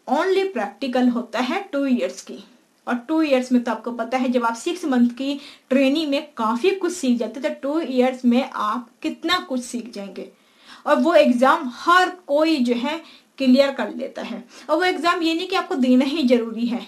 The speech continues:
जैसे इस साल में आप नहीं दे पाए तो अगले साल आप दे सकते हैं, ऐसा कुछ नहीं है, बाद में भी आप दे सकते हैं।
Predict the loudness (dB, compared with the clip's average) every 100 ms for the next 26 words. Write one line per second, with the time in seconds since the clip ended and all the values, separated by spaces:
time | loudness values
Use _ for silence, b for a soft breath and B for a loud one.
0 | -6 -2 2 2 2 B B -6 0 4
1 | 6 6 4 2 2 2 2 0 0 0
2 | 2 0 2 0 0 -2 -2 -4 -8 -10
3 | -14 -14 -16 -10 -6 -6 -6 -6 4 4
4 | 4 -4 -10 -14 -18 _ _ _ -10 -2
5 | 0 4 4 2 -2 -4 -4 -8 -14 -14
6 | -14 -16